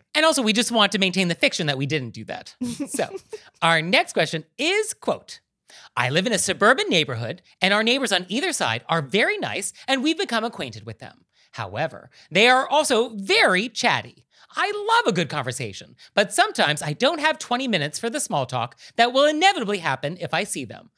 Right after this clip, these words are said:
Speaker 1: Like, every time I see them. One of these neighbors had a package delivered to my house.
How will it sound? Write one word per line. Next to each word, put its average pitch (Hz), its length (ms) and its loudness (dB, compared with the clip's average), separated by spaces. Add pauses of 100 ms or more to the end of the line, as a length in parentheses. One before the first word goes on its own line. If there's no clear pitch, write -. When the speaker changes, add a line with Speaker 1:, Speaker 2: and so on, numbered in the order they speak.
(280)
Speaker 1:
Like, 175 300 0 (200)
every 226 300 4
time 117 220 -4
I 104 80 -6
see 113 180 -12
them. - 260 -18 (540)
One 427 200 0
of 403 80 -2
these 190 200 -2
neighbors 156 300 -2
had 226 120 -6
a 277 80 -2
package 226 640 -2
delivered 277 380 -2
to - 60 -14
my 160 140 -2
house. 160 460 -8